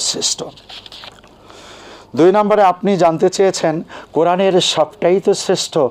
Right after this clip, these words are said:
শ্রেষ্ঠ আয়াত কোনটি? হ্যাঁ, কোরআনে কারিম সবটাই মজা,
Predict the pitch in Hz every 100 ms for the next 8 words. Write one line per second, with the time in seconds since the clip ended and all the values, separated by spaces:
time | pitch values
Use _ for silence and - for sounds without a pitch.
0 | - - - - 185 - - 196 - 170
1 | 165 165 - 165 135 - - - - -
2 | - 359 156 107 - - - 160 - 180
3 | 196 190 180 175 175 190 - - - -
4 | - 180 202 - _ - 202 208 190 190
5 | 175 208